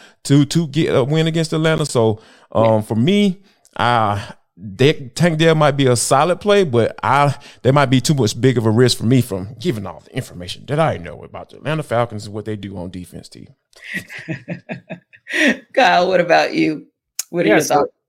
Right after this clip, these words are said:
Speaker 3: I mean, as, as far as Tank, Tank Dell and, and Houston goes, just super impressed with what C J Stroud has done in the first month of
Speaker 2: Yeah.
Speaker 3: the season.
Speaker 1: Yeah,
Speaker 3: And
Speaker 1: very special.
Speaker 3: the, um, the, the second most yardage all time in a player's first four games at the quarterback position, I believe, is, is where his, his four-game yardage checked in. So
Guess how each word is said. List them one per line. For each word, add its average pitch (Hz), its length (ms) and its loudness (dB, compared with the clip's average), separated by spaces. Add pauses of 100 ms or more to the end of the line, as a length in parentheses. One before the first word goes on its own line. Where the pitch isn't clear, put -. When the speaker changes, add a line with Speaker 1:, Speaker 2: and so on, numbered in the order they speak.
(240)
Speaker 3:
I 147 80 -2
mean, 151 140 -2
as, 135 180 -4
as 131 180 -8
far 151 200 -6
as 127 120 -8
Tank, 139 340 -6 (200)
Tank 120 240 -10
Dell 113 280 -6
and, 101 340 -14
and 95 180 -16
Houston 113 380 -12
goes, 92 340 -14
just - 480 -14
super 123 560 -10
impressed 90 460 -16
with 82 140 -20
what 82 180 -14
C 92 180 -12
J 87 140 -14
Stroud 90 520 -8 (260)
has 101 180 -10
done 92 200 -10
in 95 60 -14
the 87 80 -16
first - 320 -14
month 95 240 -8
of 92 80 -12
Speaker 2:
Yeah. 82 60 -18
Speaker 3:
the - 80 -18 (160)
season. 110 400 -6
Speaker 1:
Yeah, 92 60 -6
Speaker 3:
And 87 140 -12 (160)
Speaker 1:
very 123 220 -4
special. - 380 -6 (260)
Speaker 3:
the, 110 240 -6
um, 101 520 -6 (320)
the, 104 440 -12
the - 80 -16
second 127 400 -4
most 127 260 -2
yardage 131 360 2
all 131 140 2
time 135 280 -2
in 135 60 -2
a 120 40 -4
player's 131 280 0
first 131 300 -4
four 139 220 -4
games 135 340 -2
at 123 100 -6
the 117 60 -14
quarterback 139 480 -2
position, 135 380 -4
I 135 60 -2
believe, 127 320 -2
is, 123 120 -6
is 98 200 -8
where 123 220 -2
his, 123 280 -2
his 117 260 -10
four-game 127 420 -4
yardage 120 460 -4
checked - 300 -4
in. 139 220 -2
So - 380 -6